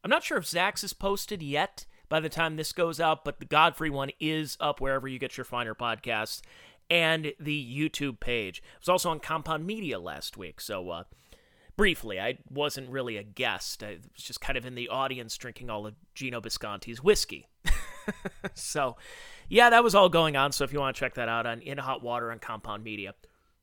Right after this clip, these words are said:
Mm. I thank the new listeners and people who have subscribed, uh, for free or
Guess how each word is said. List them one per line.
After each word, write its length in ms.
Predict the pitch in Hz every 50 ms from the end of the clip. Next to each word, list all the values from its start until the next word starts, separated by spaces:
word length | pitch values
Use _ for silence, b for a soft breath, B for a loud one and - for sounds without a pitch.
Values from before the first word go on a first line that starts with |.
| _ -
Mm. 200 | 135 127 117 107 _ _ _ _ _ _ _ _ _ _ _ _ _ _ _ _ _ _ _ _ _ _ _ _ - -
I 140 | 147 160 160
thank 280 | - 180 185 165 -
the 200 | 160 156 151 147
new 220 | 139 143 147 147 147
listeners 560 | 139 151 156 - - 160 151 147 160 - -
and 160 | 117 101 95 - - - - _ _ _ _ _ _ _ _ _ _ _ _ - - -
people 200 | 208 202 147 175
who 60 | 170
have 60 | 156
subscribed, 800 | - - 147 - - - - 156 139 139 151 165 185 165 147 139
uh, 300 | 123 117 110 107 107 107
for 160 | - 190 185
free 500 | - - 233 233 233 233 233 240 247 247
or 440 | - 196 180 196 220 240 247 240